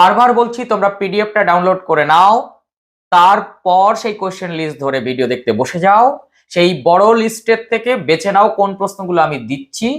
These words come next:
সেই প্রশ্নগুলোর উপর অধিক জোর দাও, আর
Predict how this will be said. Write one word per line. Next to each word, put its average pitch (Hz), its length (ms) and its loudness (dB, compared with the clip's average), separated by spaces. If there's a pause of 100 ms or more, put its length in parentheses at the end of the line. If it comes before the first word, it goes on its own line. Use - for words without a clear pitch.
(320)
সেই 196 260 2
প্রশ্নগুলোর 202 500 0
উপর 220 120 0 (200)
অধিক 208 220 4 (100)
জোর 247 240 2
দাও, 269 160 4 (400)
আর 127 80 2